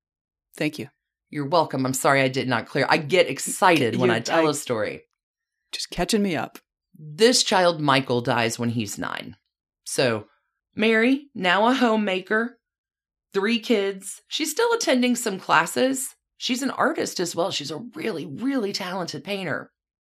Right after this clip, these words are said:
Speaker 2: Okay, but nineteen forty-seven for her husband. It's a big year for Cord Meyer. He's gonna become president of the United World Federalist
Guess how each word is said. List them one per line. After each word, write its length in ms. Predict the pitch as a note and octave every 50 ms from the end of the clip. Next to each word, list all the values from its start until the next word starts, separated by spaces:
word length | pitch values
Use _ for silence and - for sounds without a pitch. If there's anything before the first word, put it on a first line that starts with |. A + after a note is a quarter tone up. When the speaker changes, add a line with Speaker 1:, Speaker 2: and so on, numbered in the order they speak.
| _ _ _ - -
Speaker 2:
Okay, 200 | C3+ D3 D3+ C3+
but 140 | B2+ C#3 -
nineteen 340 | F#3 F3 F3 F3+ G3 F3+
forty-seven 720 | F3 - F3+ E3+ D#3 D3 D3 - E3 D3 C#3 A#2+ G#2 G2+ _ _ _ _ _ _ _
for 180 | - C#3+ C#3 C#3+
her 200 | D#3 D3 D3 D#3 -
husband. 540 | - F3 E3+ C#3+ C3 B2 A2+ G2+ E2+ D2+ D2+ _ _ _ _ _ _ _ _ _ _ _ _ _
It's 100 | - -
a 40 | F#3
big 180 | G#3+ A3+ E3+
year 480 | F3 A3+ A#3+ B3+ A#3 F#3 B2+ - - - _ -
for 120 | C#3+ C3+
Cord 340 | - - - F#3 D#3+ D3+ C3+
Meyer. 480 | C3 C#3 C3 A#2+ A2 G2+ E2 D#2 - _ _ _ _ _ _ _ _ _ -
He's 180 | - A3+ A3 G#3
gonna 160 | C4 B3+ A#3
become 360 | G3+ G#3 G#3+ - G#3+ F#3 F#3
president 640 | - - - C4 C4+ G#3+ F#3+ F3 F3+ F#3 - - - _ _ _ _ -
of 160 | - E3 E3
the 80 | E3 E3+
United 580 | D#3+ D#3 D#3+ E3+ F#3 G#3+ A#3 A3+ A#3+ A#3 A3+
World 480 | G3 E3 F#3 G3+ G#3 G#3 G#3 G3+ F3+ D#3+
Federalist 1160 | - - - - G3 G3 F#3 F3 D#3 C#3+ C3+ B2+ F#2+ - - - - - - - - - -